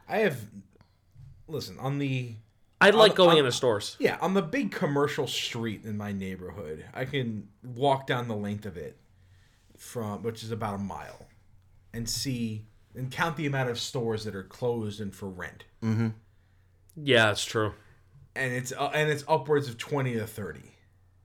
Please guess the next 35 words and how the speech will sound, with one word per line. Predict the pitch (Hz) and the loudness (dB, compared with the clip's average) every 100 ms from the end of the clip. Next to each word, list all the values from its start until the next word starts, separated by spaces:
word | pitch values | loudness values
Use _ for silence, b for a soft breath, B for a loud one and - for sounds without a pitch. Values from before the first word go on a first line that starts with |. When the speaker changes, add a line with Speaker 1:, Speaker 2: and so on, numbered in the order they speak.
| _ _ _ - | _ _ _ 4
Speaker 3:
And | 123 | 8
Speaker 2:
Yeah. | 147 123 - | 8 4 -4
Speaker 1:
Which | 139 139 | -2 -2
Speaker 3:
it | |
Speaker 1:
is | 151 143 | -4 -2
crazy. | 202 208 131 104 | 4 6 4 -4
And | 135 160 | -2 0
I | |
cannot | 147 - 190 220 262 | -2 -2 0 4 4
remember. | 196 165 147 143 117 92 | 2 -2 0 0 0 -4
Speaker 2:
It's | 78 | 0
everywhere | - 131 120 | 2 6 8
in | 113 | 6
the | |
city. | 104 120 120 | 4 4 2
Speaker 1:
I | |
can't | 170 - 233 254 | 0 -2 0 2
remember | 208 196 185 123 98 87 - - - - | 4 4 0 -2 -4 -6 -16 -20 -16 -8
the | 123 | -4
last | 131 156 - | -2 -2 -4
time. | - 147 107 107 | -6 -4 -4 -4
It | 139 | -4
ha-, | 180 160 | -6 -6
it's | 170 | -4
had | 190 196 | -2 0
to | 160 | 0
have | 117 | -2
happened | 123 110 101 | -4 -8 -8
one | 98 95 | -10 -12
time | - 92 85 92 - b b b | -12 -12 -12 -14 -20 b b b
where | 113 123 120 | -2 0 0
a | 117 | -2
store | - - 151 156 175 180 180 - | -2 -2 0 2 2 2 2 -2
that | 120 135 135 | -2 0 0
was | 120 113 107 | -2 -6 -6